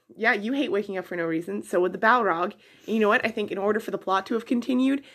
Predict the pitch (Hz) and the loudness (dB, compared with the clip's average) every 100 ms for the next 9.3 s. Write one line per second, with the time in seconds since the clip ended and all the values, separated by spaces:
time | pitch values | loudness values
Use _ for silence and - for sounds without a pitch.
0 | - - 190 202 214 196 180 175 196 208 | -20 -2 4 6 6 4 0 0 2 2
1 | 214 214 - 196 220 233 - 170 220 180 | 0 -4 -4 0 0 0 -6 0 2 2
2 | 160 202 _ _ _ 196 190 180 175 190 | -2 -8 _ _ _ -4 2 2 4 4
3 | 180 175 196 190 180 180 170 170 165 165 | 2 2 0 0 2 2 2 0 -4 -2
4 | 170 160 165 - - - - - - - | 0 0 -4 -8 -8 -6 -8 -8 -12 -12
5 | - - 110 107 - - - - - - | -12 -10 -8 -6 -8 -12 -8 -8 -8 -10
6 | _ - 202 202 202 - _ _ _ - | _ -2 2 4 2 -6 _ _ _ 0
7 | 240 226 - - 262 254 220 220 202 196 | 4 4 2 -4 -4 -2 -4 0 -2 -2
8 | 175 - _ - 185 190 190 180 185 - | -10 -12 _ -6 0 2 2 0 -2 -4
9 | 196 240 - | -4 -4 -6